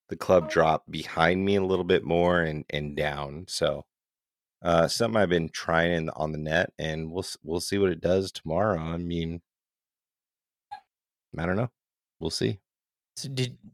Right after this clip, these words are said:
Speaker 2: did you like the Srixon more than your driver? Or is it
Speaker 1: Um,
Speaker 2: too tough 'cause you didn't have that sh-,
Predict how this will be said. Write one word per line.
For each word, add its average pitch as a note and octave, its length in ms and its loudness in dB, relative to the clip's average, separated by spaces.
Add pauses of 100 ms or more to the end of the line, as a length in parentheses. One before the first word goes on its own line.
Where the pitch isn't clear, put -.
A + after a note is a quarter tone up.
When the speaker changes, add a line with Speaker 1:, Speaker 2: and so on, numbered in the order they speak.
(120)
Speaker 2:
did B2 200 -2
you C3 200 2
like A#2 400 0
the B2 120 -6
Srixon A2+ 520 -2
more A2 200 -2
than G#2+ 140 -4
your A2+ 360 -6 (540)
driver? C#3+ 380 -4 (1600)
Or A#2 60 0
is C#3+ 360 8
it C#3+ 120 4
Speaker 1:
Um, B2+ 80 -4
Speaker 2:
too C#3+ 140 0
tough A#2 260 0
'cause A2+ 140 -4
you A2 80 -6
didn't G#2+ 160 -4
have G#2 160 -4
that G2+ 180 -2
sh-, - 120 -14